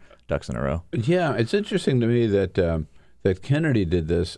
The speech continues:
Speaker 2: and Grassley just seemed to go along with all of them, right? I mean, he's the chair. You would think
Speaker 1: Mm-hmm.
Speaker 2: that, that, that the chair would exercise some sort of a, a,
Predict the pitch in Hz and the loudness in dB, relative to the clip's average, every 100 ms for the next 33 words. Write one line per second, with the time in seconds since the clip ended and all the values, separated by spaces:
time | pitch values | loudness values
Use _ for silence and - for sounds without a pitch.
0 | - 95 92 87 95 117 165 - 101 85 | -2 0 2 0 2 2 0 0 0 0
1 | 82 92 - 101 92 90 87 90 92 98 | 0 -2 0 0 2 0 0 2 2 2
2 | 95 80 107 156 73 53 - - - 110 | 0 0 0 0 -4 -6 -12 -12 -6 -2
3 | 101 85 101 120 - 82 - 90 127 80 | -2 0 0 0 -2 -6 0 2 2 0
4 | 69 80 87 85 113 85 87 - - - | -2 -4 -2 0 -2 -2 -4 -8 -20 -20
5 | - _ - 98 - - - - - 90 | -20 _ -2 -2 -2 -20 -20 -14 -6 -2
6 | 92 87 131 170 110 80 85 - 87 - | -2 0 0 2 2 2 0 -2 -4 0
7 | 78 73 - 107 95 90 - 82 73 71 | 0 0 -2 0 0 -2 0 0 0 -2
8 | 67 - - - - 92 80 | -6 -10 -20 -20 -2 0 0